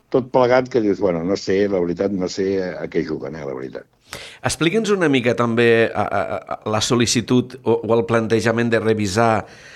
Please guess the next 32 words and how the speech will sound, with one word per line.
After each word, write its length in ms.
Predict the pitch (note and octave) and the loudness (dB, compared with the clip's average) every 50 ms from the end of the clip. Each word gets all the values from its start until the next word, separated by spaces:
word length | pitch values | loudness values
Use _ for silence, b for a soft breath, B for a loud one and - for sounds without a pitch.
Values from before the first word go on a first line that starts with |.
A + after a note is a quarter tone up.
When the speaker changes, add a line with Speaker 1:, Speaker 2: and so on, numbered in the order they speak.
| B B - | B B -2
Speaker 2:
la 120 | G2+ G#2+ | 0 0
definició 540 | G#2+ A#2 A2 - A#2+ A2 G#2+ - - A#2 G#2+ | 2 0 0 0 0 0 0 2 2 2 2
de 80 | G#2+ | 4
l'esforç 420 | G#2+ G#2 G2+ - - A2+ G#2+ - - | 2 2 0 0 0 -2 -2 -2 -2
pesquer 600 | - A2 G2 - - - A2+ A2 A2+ A2 G#2+ A2 | -2 -2 -2 -2 -2 0 2 4 4 4 2 2
que 100 | - A2+ | 0 -2
es 80 | G#2+ G2+ | 0 0
basa 240 | G2+ A2 G#2 G#2+ G#2+ | -2 -2 0 0 0
en 80 | G#2+ | 0
la 140 | G#2+ G#2+ - | 0 0 0
potència 640 | - G#2+ G2+ A2 G#2 G#2 G2+ G2 - - A2 G#2 A2 | 0 0 2 2 2 2 0 -2 -2 -2 0 0 0
instal·lada 640 | A2+ G#2 F#2+ - - G2+ G#2 G#2 G#2 G2+ G#2 G#2 G2+ B B B B B B B B | 0 -2 -4 -2 0 0 2 2 2 2 2 0 0 B B B B B B B B
a 160 | B - G#2+ | B 0 0
l'embarcació, 600 | A2 A2 A2+ G#2+ G#2+ G#2+ - - G#2+ - B2 A2 | 2 2 2 2 0 0 2 0 0 2 2 0
perquè 200 | F#2+ G2 F#2 G#2+ | 0 0 0 0
vostès 380 | G2 G2 - - C3+ C3+ - - | 0 -2 -2 0 2 0 0 0
consideren 760 | - - - D#3 D#3 D3+ B2 D3 D3 C3 C3+ C3+ D#3 E3 D#3+ | -6 -4 0 0 0 2 2 0 2 2 4 4 2 2 2
que, 160 | - E3+ E3 C3 - B B B B B B B B B _ | 2 2 2 2 0 B B B B B B B B B _
que, 260 | - A#2+ A#2 A2+ - | 0 0 0 0 2
que, 160 | - B2+ A#2 - | 0 0 0 2
que 120 | - C3 | 2 2
un 120 | C#3+ D3 C3+ | 2 2 2
canvi 340 | - C3+ C3+ C#3+ D3 D#3+ D#3+ | 2 2 2 2 0 0 0
facilitaria 840 | - E3+ D3 - - D3+ C3+ C3+ B2 - A2+ G#2+ C3 D#3+ F3 D3+ | 0 -2 -2 0 0 0 2 2 2 2 2 2 2 4 4 4
la 140 | B2 G#2+ G#2+ | 4 2 2
modernització 880 | G2+ G#2+ G#2+ G2+ G#2 F#2+ F#2+ A2 G#2+ F#2+ F#2 G#2 G2+ F2 F2+ G#2+ G#2+ G#2 | 0 0 0 0 0 0 0 -2 -2 0 0 0 0 2 2 2 2 2
de 80 | G2 G2 | 2 2
la 120 | G2 F#2+ | 2 0
flota. 500 | - - F#2+ F2 E2 D#2+ - D#2 D#2 D#2 - b b b b b b b b b b b b b b _ _ _ - | -2 -2 -4 -4 -4 -4 -6 -8 -10 -10 -12 b b b b b b b b b b b b b b _ _ _ 0
Speaker 1:
Bueno, 360 | G3 A3+ G#3+ E3+ F#3 A3+ - | 2 2 4 2 0 0 -2
és 180 | C3+ B2 - - | -2 -2 -4 -2
que 200 | - - C3 | -2 0 2